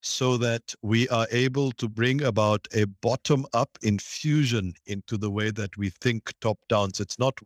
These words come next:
one or the other, it's a combination of approaches. That means that when you allow for too much decentralization, like maybe you have Facebook as an example, you find that your privacy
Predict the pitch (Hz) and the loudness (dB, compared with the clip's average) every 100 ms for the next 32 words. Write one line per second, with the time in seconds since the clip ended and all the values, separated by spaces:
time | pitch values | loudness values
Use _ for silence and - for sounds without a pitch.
0 | _ 110 117 117 - - 151 156 135 120 | _ 0 0 0 -8 -4 0 2 2 2
1 | 120 110 113 160 - 113 101 - 110 - | 2 0 0 -2 0 -2 -2 -6 -8 -4
2 | 120 113 113 110 117 123 - 107 90 - | -4 0 0 2 0 0 0 -2 -4 -4
3 | 95 - 92 - 95 - 87 - - - | -4 -4 -6 0 0 0 -6 -6 -8 -8
4 | - 233 - 135 123 98 85 - - - | -6 -6 0 2 2 0 -4 -8 -8 -8
5 | - _ 117 117 110 113 120 120 113 113 | -12 _ 0 0 0 0 0 2 2 2
6 | 143 220 - 170 - - 175 147 165 - | 0 0 -2 -2 -2 -2 0 2 2 0
7 | - 117 - 101 95 101 82 85 - 76 | -2 -2 0 0 0 -2 -4 -6 -8 -10
8 | - - 131 82 104 110 123 156 147 151 | -12 -14 -8 -4 -4 -2 -2 2 2 2
9 | 156 - 214 - - 127 104 98 90 - | 0 -4 -4 -4 -4 -2 -2 -2 -6 -6
10 | 90 87 - - - - 104 - 127 127 | -8 -8 -10 -12 -10 -4 -4 0 0 2
11 | 135 120 113 - 113 107 - - 135 143 | 2 2 0 0 0 0 -4 -6 0 2
12 | 135 131 - 107 87 | 2 -2 -2 -2 -2